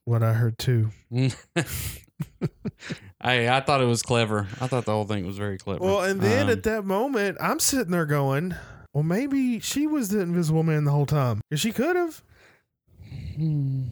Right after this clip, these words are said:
Speaker 1: I mean, it's a hard sell, but, like, it's another angle they threw in there to kinda keep you guessing.
Speaker 2: Oh, just, yeah, they, they kept you guessing for most of the movie, and so even in the end, um, I know, I'm sure there's a ton of videos about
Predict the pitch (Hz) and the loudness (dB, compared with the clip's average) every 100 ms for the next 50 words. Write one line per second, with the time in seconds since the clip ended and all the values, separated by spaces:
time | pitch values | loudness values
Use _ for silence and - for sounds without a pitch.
0 | 151 170 170 165 160 170 156 135 160 160 | -2 0 2 2 0 0 0 2 2 2
1 | 156 147 - - 165 165 165 139 139 131 | 2 0 -8 -6 -2 0 2 0 -2 -8
2 | - 147 147 120 135 131 120 - - 156 | -6 0 2 2 2 2 0 -4 -4 -2
3 | 170 170 175 180 175 139 147 156 139 123 | 0 0 0 2 2 2 2 2 2 2
4 | 135 127 131 135 135 135 120 117 110 127 | 2 0 0 2 2 2 2 2 0 -2
5 | 117 123 117 110 107 127 - 170 151 135 | 0 -2 -4 -2 0 -2 0 0 2 2
6 | 117 123 120 107 113 123 104 120 113 117 | 2 4 4 4 4 4 2 0 0 -2
7 | - 95 104 107 101 104 107 107 95 107 | -2 0 0 0 0 0 0 0 0 2
8 | 135 120 104 98 - 101 101 104 101 101 | 2 4 2 0 0 0 2 2 2 2
9 | 98 90 110 98 98 - _ _ _ _ | 2 2 2 2 -2 -6 _ _ _ _
10 | _ 107 101 92 67 69 71 95 - - | _ 0 0 0 0 -2 -2 -6 -10 -20
11 | - - - _ _ _ 120 107 101 85 | -20 -20 -20 _ _ _ -2 0 0 -2
12 | - 104 - 98 98 95 104 107 107 101 | -2 -4 -2 0 0 0 0 2 2 2
13 | 104 101 104 104 101 107 104 | 0 2 2 0 0 0 0